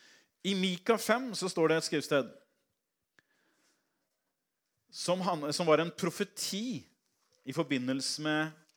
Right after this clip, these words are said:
at Jesus skulle fødes. "Men du, Betlehem Efrata, selv om du er liten til å være blant Judas tusener,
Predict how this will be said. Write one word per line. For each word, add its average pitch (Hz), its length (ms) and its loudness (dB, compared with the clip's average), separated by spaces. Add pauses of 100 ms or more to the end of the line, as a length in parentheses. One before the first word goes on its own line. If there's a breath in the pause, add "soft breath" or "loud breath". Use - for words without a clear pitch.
(240)
at 143 160 -2
Jesus 123 540 -2
skulle 165 180 -4
fødes. - 640 -4 (600 soft breath)
"Men 196 560 2
du, 185 180 -2
Betlehem 180 600 2
Efrata, 160 480 0
selv 160 400 4
om 175 100 -4
du 180 140 0
er 214 80 0
liten 226 760 -4
til 180 180 -2
å 185 60 0
være 151 360 2
blant 147 320 -4
Judas 123 360 -4
tusener, 156 500 -8